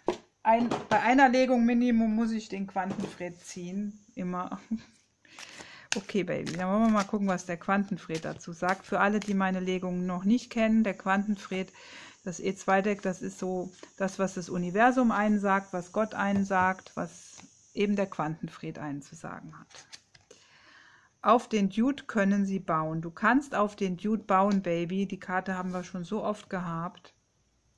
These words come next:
Weil der Dude weiß, wo es lang geht. Der Dude gibt dir den, den Raum. Der Dude, äh, ich lese aber noch mal vor, der, der unterstützt dich, der hält dich,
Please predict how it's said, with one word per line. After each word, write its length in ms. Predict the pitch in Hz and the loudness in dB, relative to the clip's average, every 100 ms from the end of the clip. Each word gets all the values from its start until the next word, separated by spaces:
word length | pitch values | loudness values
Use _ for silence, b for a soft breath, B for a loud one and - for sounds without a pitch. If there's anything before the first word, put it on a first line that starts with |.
| _ - B B B B B | _ -20 B B B B B
Weil 220 | 185 190 | 0 0
der 140 | 202 208 | 0 -4
Dude 380 | 214 233 269 220 | -4 -2 -2 2
weiß, 380 | 214 226 247 | 4 4 0
wo 80 | 233 | -4
es 120 | 226 | -2
lang 280 | 214 196 220 | 0 2 2
geht. 220 | 226 226 | 2 0
Der 100 | 226 | 0
Dude 340 | 214 214 220 - | -2 0 -4 -2
gibt 280 | 226 220 - | -4 -4 -2
dir 120 | 208 | 0
den, 420 | 208 196 202 196 | 2 4 4 2
den 200 | 202 190 | 0 0
Raum. 400 | 190 180 196 214 | 4 6 6 6
Der 140 | 202 | 4
Dude, 440 | 190 - 208 202 170 | 0 -2 -2 -4 0
äh, 460 | 190 196 196 190 | 2 4 4 2
ich 100 | 190 - | -2 -2
lese 200 | 190 185 | -2 0
aber 160 | 185 | -2
noch 160 | 185 180 | -2 -4
mal 160 | 185 | -4
vor, 460 | 175 - 214 220 226 B B B B B B B - | -4 0 4 4 4 B B B B B B B 0
der, 320 | 208 202 196 190 185 | 2 4 4 2 -2
der 160 | 202 202 | 2 4
unterstützt 640 | 202 202 202 233 226 - | 4 2 2 0 -2 -4
dich, 360 | 226 220 - - - | -2 0 -4 -12 -6
der 100 | 208 | -2
hält 480 | 202 202 208 214 - | 0 2 2 0 -4
dich, 320 | 214 202 - | -2 -2 -6